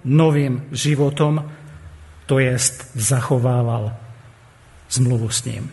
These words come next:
Nová identita musí priniesť nový spôsob života. Naša spása, alebo ak chcete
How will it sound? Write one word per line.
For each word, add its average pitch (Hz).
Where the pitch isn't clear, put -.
Nová 143
identita 147
musí 147
priniesť 139
nový 143
spôsob 123
života. 127
Naša 151
spása, 139
alebo 135
ak 120
chcete 147